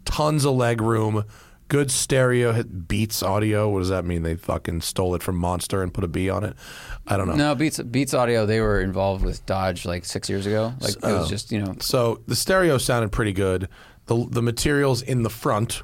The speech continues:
Speaker 1: were nice. The materials in the back were crappy. Huge trunk and adjustable everything. Adjustable dampers, adjustable diff, adjustable steering, adjustable all kinds of stuff. You can even adjust, you can put the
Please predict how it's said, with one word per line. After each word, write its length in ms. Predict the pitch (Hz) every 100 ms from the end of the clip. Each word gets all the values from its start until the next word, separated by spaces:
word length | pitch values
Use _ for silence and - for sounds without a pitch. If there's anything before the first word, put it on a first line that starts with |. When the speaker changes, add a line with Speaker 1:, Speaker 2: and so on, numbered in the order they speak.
| -
Speaker 1:
were 120 | 98
nice. 320 | 90 92 -
The 60 | 95
materials 420 | 87 - 95 95
in 60 | 110
the 80 | 92
back 340 | 98 92 -
were 160 | 104 104 - -
crappy. 420 | 78 - 92 85 - - -
Huge 480 | - - 160 180 147 -
trunk 460 | - 131 110 117 - - - - - - - -
and 360 | 117 113 113 117
adjustable 1040 | 117 110 143 - 160 131 131 123 120 120 - - - -
everything. 480 | 123 110 104 - 85
Adjustable 520 | 87 127 120 - 107
dampers, 500 | 104 123 117 104 92
adjustable 540 | 95 98 107 - 107 113
diff, 360 | 101 107 90
adjustable 500 | 95 95 95 - 107 104
steering, 480 | - 117 101 90
adjustable 680 | 87 104 98 - 104 101 101 - - -
all 180 | 123 120
kinds 300 | - 113 95
of 80 | 90
stuff. 340 | - - - - - - -
You 80 | 143
can 80 | 175
even 160 | 180
adjust, 420 | 160 131 143 - - -
you 100 | 156
can 140 | 190 220
put 180 | 240 233
the 320 | 185 151